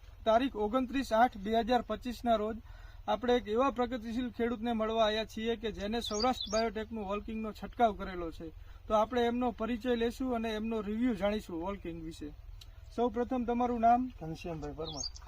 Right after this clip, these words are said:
Speaker 1: ઘનશ્યામભાઈ પરમાર. તમારો મોબાઈલ નંબર આપણા ખેડૂત મિત્રોને જણાવી દેજો ને.
Speaker 2: સત્યાસી અઠ્ઠાવન પંચાણું બાવીસ જીરો ત્રણ.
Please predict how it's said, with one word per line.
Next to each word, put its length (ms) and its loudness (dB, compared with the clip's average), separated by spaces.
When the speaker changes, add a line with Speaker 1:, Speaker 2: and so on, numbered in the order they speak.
Speaker 1:
ઘનશ્યામભાઈ 600 -2
પરમાર. 300 -6
તમારો 280 4
મોબાઈલ 380 2
નંબર 160 4
આપણા 240 4
ખેડૂત 300 -2
મિત્રોને 400 -4
જણાવી 280 -2
દેજો 260 -4
ને. 100 -4
Speaker 2:
સત્યાસી 760 -4
અઠ્ઠાવન 420 -4
પંચાણું 440 -6
બાવીસ 320 -2
જીરો 180 -6
ત્રણ. 260 -6